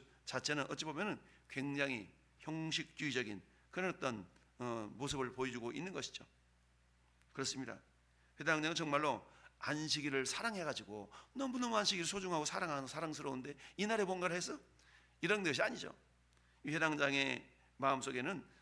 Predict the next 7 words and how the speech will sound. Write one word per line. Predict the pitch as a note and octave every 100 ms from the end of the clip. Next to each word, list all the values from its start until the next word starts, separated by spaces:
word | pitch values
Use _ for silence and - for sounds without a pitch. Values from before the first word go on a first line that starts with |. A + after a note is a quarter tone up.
| -
자신이 | - C#3+ D3 C#3+
만든 | C3+ C3 C3+ A#2+ A2 -
틀, | - B2+ - - _ _ _ -
요 | E3 E3
틀을 | - A#3+ A3 A#2+ - - -
벗어나는 | D3 E3+ D#3+ D3+
것을 | E3+